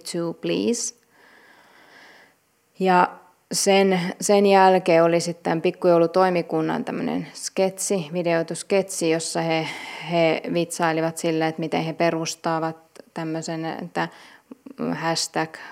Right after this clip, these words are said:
why never me too, koska kyllä nämä miehetkin haluaisivat tulla nipistellyksi ja heitä harmitti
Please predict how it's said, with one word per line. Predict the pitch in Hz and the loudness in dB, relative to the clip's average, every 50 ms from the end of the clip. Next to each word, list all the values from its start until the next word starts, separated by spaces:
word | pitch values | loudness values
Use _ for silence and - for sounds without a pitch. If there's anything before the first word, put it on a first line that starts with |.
| - - - | -18 -12 -8
why | 170 170 165 160 160 165 165 | -4 -2 0 0 0 0 -2
never | 165 165 165 160 156 160 160 160 156 - - | -2 -4 -4 -4 -4 -4 -4 -4 -6 -8 -8
me | - 170 170 160 160 160 160 - - | -8 -6 -6 -4 -6 -8 -8 -8 -6
too, | 180 170 165 165 170 175 165 - _ _ _ _ _ _ _ - | -4 -2 -2 -2 -4 -4 -8 -12 _ _ _ _ _ _ _ -12
koska | - 175 165 160 - - - 170 160 151 - - _ _ - | -8 -8 -6 -6 -8 -6 -2 -2 -2 -2 -4 -8 _ _ -10
kyllä | - 170 165 160 165 165 | -8 -6 -4 -4 -4 -4
nämä | 165 165 165 165 | -4 -4 -4 -4
miehetkin | 175 185 196 196 185 175 165 165 - - 170 160 | -4 -4 -2 -2 -2 -2 -2 -4 -6 -8 -10 -8
haluaisivat | 156 160 160 160 165 165 147 147 - - - - - 175 _ - | -8 -8 -8 -6 -4 -4 -4 -4 -4 -6 -8 -10 -10 -12 _ -10
tulla | - - - - - | -10 -8 -6 -6 -6
nipistellyksi | - - - - - - 208 202 - - - 202 202 202 208 208 - - 220 208 | -6 -6 -8 -8 -8 -8 -8 -8 -8 -8 -8 -8 -6 -8 -8 -10 -12 -10 -8 -8
ja | 202 190 | -6 -4
heitä | 170 175 175 170 | -4 -4 -4 -4
harmitti | 165 170 185 185 185 175 175 170 170 170 - _ - - 165 165 | -4 -2 0 2 2 2 0 -2 -4 -6 -8 _ -10 -10 -10 -10